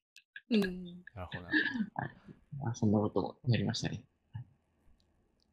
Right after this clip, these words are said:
Speaker 2: すげえベンチャー、ベンチャーというかスタートアップあるあるですね、本当に。
Speaker 3: あるあるなんですね。これはあるあるにしてしまっていいんですかね。
Speaker 2: <laughs> いや、まあ、スタートアップとかってもうなんか、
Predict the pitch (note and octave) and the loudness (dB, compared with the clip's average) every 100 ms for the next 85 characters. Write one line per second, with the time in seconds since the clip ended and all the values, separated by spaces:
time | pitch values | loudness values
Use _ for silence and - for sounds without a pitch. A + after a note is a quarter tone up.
0 | _ _ _ _ _ - - F#2+ F#2 F2 | _ _ _ _ _ -14 -10 -8 -6 -6
1 | F2 E2+ - E2 - _ F2+ E2+ F2+ - | -6 -6 -6 -6 -10 _ -8 -8 -10 -12
2 | F#2 G2 F2+ F2 E2+ F2+ F2 F2 F2+ F2+ | -10 -4 -4 -4 -6 -2 -4 -4 -10 -14
3 | - F2+ F2+ G2 - - - C3 - - | -14 -14 -12 -14 -8 -2 2 2 0 4
4 | D#3+ F3 E3+ E3+ F3+ D#3+ G#2+ - - A2 | 12 12 12 12 12 12 10 4 0 2
5 | A2 - D3+ E3+ C#3 C#3 E3 F3 F3 E3 | 2 6 12 12 12 8 8 8 6 4
6 | E3+ E3 D#3+ E3 B2 - G2+ D#2+ E3 - | 4 8 10 10 8 2 2 4 4 4
7 | - - - D3 - E3 F#3+ - F3+ - | 2 2 2 0 2 0 0 0 -4 -2
8 | B2+ C3+ A#2+ - D3+ D#3 D#3+ D#3+ - G2 | -2 -2 -4 -4 -4 -2 -2 -4 -2 0
9 | F#2+ - F#2 F#2+ G2 F#2 F2+ F2+ F2+ F2 | 0 -2 -4 -2 -2 -2 -2 -4 -4 -2
10 | F2 | -2